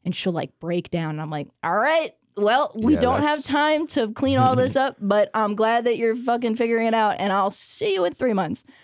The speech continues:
Speaker 1: So it's, it up-, if you were to see the dynamic with my family, you'd be like, "Wow, that's really fucked up." But it's not. It's just, it is what it is, and it's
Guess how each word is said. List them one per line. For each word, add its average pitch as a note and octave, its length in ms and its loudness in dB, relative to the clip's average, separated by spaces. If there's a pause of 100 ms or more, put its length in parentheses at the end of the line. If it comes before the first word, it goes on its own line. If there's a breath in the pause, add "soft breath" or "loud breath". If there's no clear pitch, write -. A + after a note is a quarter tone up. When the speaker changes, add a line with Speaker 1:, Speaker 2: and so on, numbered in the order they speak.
(160 loud breath)
Speaker 1:
So C4+ 300 0
it's, - 300 -4 (160)
it B3+ 240 -2
up-, F#3 220 -2 (540)
if C4 160 0
you F#4 80 4
were D4+ 60 0
to A3+ 100 2
see - 400 -2
the A#3+ 140 0
dynamic F#3 480 -2
with D#3 100 -10
my B2 100 -8
family, F3 280 -4
you'd D3+ 80 -6
be F3+ 60 -4
like, D#3 180 -6
"Wow, F3 180 -6
that's G3+ 240 -6
really D#3 180 -6
fucked D#3 300 -12
up." D3 180 -8
But C4+ 100 -4
it's C4+ 120 -6
not. G#3 240 -2
It's F3+ 180 -6
just, G#3+ 200 -6
it G3 120 0
is G#3+ 240 -2
what F3 160 -4
it F3 80 -4
is, F3+ 180 -2
and F3+ 120 -4
it's F3+ 140 -6